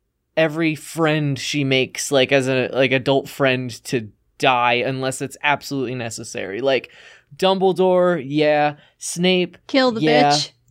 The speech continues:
Speaker 1: Yeah, absolutely. Um, but, like,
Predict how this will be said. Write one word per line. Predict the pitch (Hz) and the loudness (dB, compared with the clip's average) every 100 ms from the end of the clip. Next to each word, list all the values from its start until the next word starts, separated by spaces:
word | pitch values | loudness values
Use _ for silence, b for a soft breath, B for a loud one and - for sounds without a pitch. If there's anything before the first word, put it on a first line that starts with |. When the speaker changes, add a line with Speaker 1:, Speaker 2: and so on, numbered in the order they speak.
| _ - | _ -10
Speaker 1:
Yeah, | 165 151 131 | 0 2 4
absolutely. | 151 147 - 143 143 120 135 131 131 - | 2 0 -4 -2 -2 -2 -2 -2 -2 -4
Um, | 151 147 143 143 - - _ - _ | -2 0 -2 -4 -12 -20 _ -20 _
but, | 170 160 | -2 0
like, | 165 170 160 | 2 2 0